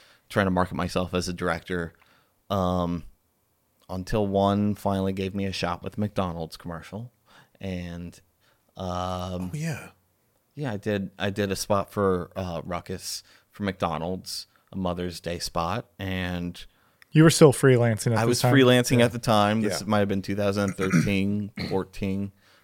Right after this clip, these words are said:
Speaker 1: Um, got a couple more spots, and I had the opportunity to be, take a full-time job, um, for a YouTube channel. And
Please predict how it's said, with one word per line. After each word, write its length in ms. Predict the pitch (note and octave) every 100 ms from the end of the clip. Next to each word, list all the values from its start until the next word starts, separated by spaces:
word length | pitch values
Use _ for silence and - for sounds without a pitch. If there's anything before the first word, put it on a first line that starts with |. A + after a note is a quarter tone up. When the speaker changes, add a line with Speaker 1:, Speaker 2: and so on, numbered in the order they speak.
| _
Speaker 1:
Um, 600 | F#2+ F#2+ F#2 F#2+ F#2 F#2 -
got 160 | F#2+
a 20 |
couple 280 | F2 G2+ G#2
more 180 | G#2 G2
spots, 720 | - - F2 F2 - - - - _ _ _ _ _ _ _ _ _ _ G#2
and 400 | G2+ G2 F#2+ F2+
I 140 | F#2
had 240 | F#2 G2
the 60 | F#2+
opportunity 760 | E2 G2 F#2+ G2 F#2+ G2 A2 C3
to 600 | - G2+ F#2 F#2 F#2 - _ _ _ _ _ _ _ _ _
be, 240 | A2 F#2 - _ _ _ _ _ _
take 180 | G2 F2+
a 60 |
full-time 420 | F#2 G2 A2 G#2+ G#2
job, 440 | G#2 G2 A#2 D3 _ _
um, 600 | G#2+ G2+ F#2 F#2 F#2 F#2
for 160 | F#2+ G2+
a 40 |
YouTube 360 | G2+ G2 F#2 F#2
channel. 420 | - F2+ F#2+ - _ _ _ _ _ _ _
And 680 | G2+ F#2+ F#2+ F#2 F#2 F#2 -